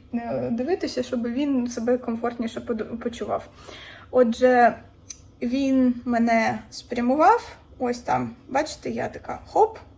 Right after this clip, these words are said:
Іду до чоловіка, я собі так придумала, що він мій чоловік.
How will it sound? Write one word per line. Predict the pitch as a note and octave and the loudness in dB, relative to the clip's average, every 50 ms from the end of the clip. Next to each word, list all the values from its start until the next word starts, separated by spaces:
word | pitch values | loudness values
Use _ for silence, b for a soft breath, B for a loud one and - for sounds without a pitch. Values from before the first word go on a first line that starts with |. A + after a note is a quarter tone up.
| _ _ - - - | _ _ -20 -12 -8
Іду | C4+ A#3+ A#3 A#3+ | -8 -6 -6 -6
до | A3+ A#3+ - | -8 -8 -10
чоловіка, | - - B3+ B3 B3+ D4 F4+ G4+ G#4+ - - G4 F#4+ F#4+ F#4 - | -10 -8 -4 -2 0 4 6 6 6 6 6 6 6 6 4 2
я | D#4+ D4 C#4 | -2 -4 -2
собі | C#4 - B3+ B3 C4 | -4 -4 -6 -6 -6
так | A#3+ B3 - | -8 -10 -8
придумала, | - - A#3+ A3+ B3 A#3 A3+ A3+ A3+ | -6 -4 -2 -2 -2 -2 -2 -2 -4
що | - - | -4 -6
він | A#3 A3+ A3+ | -4 -4 -2
мій | A3 A3 | -4 -4
чоловік. | A3 - - A#3+ B3 B3 C#4 G4 G4+ - - | -6 -4 -2 0 2 2 2 0 -2 -4 -10